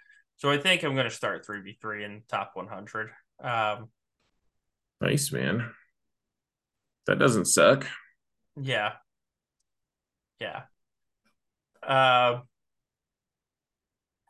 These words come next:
Speaker 1: crazy bug. Where can I get that A P K? I hear Ando sells 'em. Um,
Speaker 2: Yeah,
Speaker 1: no.
Speaker 2: Ando's the best in the business at that.
Speaker 1: Um, realistically, I have no clue.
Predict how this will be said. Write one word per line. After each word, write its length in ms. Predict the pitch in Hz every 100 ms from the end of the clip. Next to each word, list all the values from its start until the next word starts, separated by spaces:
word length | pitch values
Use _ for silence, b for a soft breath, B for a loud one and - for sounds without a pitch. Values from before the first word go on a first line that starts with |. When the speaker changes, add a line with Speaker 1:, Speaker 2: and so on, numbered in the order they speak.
| _ _ _
Speaker 1:
crazy 300 | 170 156 160
bug. 300 | 139 127 113
Where 140 | 117 117
can 160 | 117
I 60 | 123
get 180 | 113 110
that 200 | 120 101
A 120 | 110
P 240 | - 120 -
K? 220 | 120 113 b b _
I 40 | 151
hear 260 | 147 220 -
Ando 340 | 151 127 107
sells 440 | 101 110 104 110 117
'em. 160 | 110 113 _
Um, 520 | 156 143 143 147 143 - _ _ _ _ _ _ _ _ _
Speaker 2:
Yeah, 300 | - 104 123
Speaker 1:
no. 120 | - 95
Speaker 2:
Ando's 500 | 95 104 101 98 -
the 80 |
best 400 | 90 101 104 -
in 60 | 101
the 60 | 101
business 540 | 101 98 - - -
at 100 | 69
that. 280 | 73 65 73 - B B B B - -
Speaker 1:
Um, 560 | 151 147 139 135 131 131 - _ _ _ _ _ _ _ _ _ _ _ _ _ _ _ _
realistically, 640 | 180 185 196 202 196 190 196
I 100 | 175
have 120 | 151
no 120 | 156
clue. 360 | 139 156 156 156